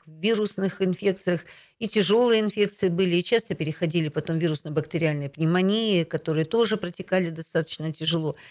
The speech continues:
Поэтому мы должны с вами, наверное, сейчас просто изменить, э, м, отношение к окружающему миру и понять, если ты не хочешь заболеть, ты п-, при посещении массовых, э, каких-то,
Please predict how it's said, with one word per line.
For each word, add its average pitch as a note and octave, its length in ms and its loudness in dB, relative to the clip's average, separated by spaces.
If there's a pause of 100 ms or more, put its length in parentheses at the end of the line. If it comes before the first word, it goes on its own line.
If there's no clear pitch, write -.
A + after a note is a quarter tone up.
(560)
Поэтому C4+ 340 4
мы C4+ 120 2
должны C4 320 2
с - 100 -6
вами, B3+ 200 2
наверное, A#3+ 420 2
сейчас B3+ 420 0
просто A3 420 0
изменить, A3+ 480 0
э, G3+ 540 4
м, E3 320 -6 (340)
отношение A3+ 600 0
к - 100 -10
окружающему E3 720 0
миру D3+ 260 0
и A#3+ 100 0
понять, D3 420 0
если - 220 -4
ты B3+ 140 -6
не B3+ 100 0
хочешь B3 360 -4
заболеть, B3+ 480 -2 (460)
ты G#3 120 4
п-, G#3 160 0
при F#3 180 -4
посещении G#3 580 0
массовых, E3+ 640 -2
э, D#3 140 0
каких-то, D#3 640 0